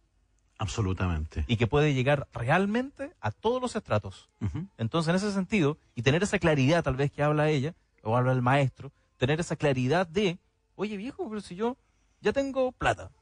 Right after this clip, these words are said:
Speaker 2: mucha plata, tengo poder, pero tengo la oportunidad de pasar a la historia. Ver esa, hacerle, <laughs> por así decirlo, convencerle y meterle en la
Speaker 1: Sí.
Speaker 2: cabeza que
Speaker 1: Es
Speaker 2: tiene
Speaker 1: que,
Speaker 2: esa oportunidad de
Speaker 1: ojo,
Speaker 2: pasar a la historia.
Speaker 1: es que mira, ese, ese, ese es el tema,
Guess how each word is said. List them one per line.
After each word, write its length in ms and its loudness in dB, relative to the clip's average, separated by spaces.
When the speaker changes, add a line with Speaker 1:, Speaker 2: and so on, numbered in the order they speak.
Speaker 2:
mucha 220 -2
plata, 200 -6
tengo 220 -2
poder, 380 0
pero 200 4
tengo 240 -2
la 60 0
oportunidad 380 -2
de 40 2
pasar 260 -4
a 20 -2
la 80 -4
historia. 580 -6
Ver 300 2
esa, 720 -2
hacerle, 400 2
<laughs> 400 -12
por 120 -4
así 120 -2
decirlo, 200 -2
convencerle 720 2
y 20 0
meterle 240 4
en 60 6
la 60 4
Speaker 1:
Sí. 40 0
Speaker 2:
cabeza 560 2
que 40 -12
Speaker 1:
Es 280 -18
Speaker 2:
tiene 160 4
Speaker 1:
que, 60 4
Speaker 2:
esa 100 4
oportunidad 380 0
de 40 4
Speaker 1:
ojo, 80 2
Speaker 2:
pasar 160 2
a 40 2
la 60 0
historia. 420 -2
Speaker 1:
es 40 0
que 60 0
mira, 300 -4
ese, 340 -8
ese, 400 -8
ese 320 -8
es 60 -8
el 160 -8
tema, 340 -2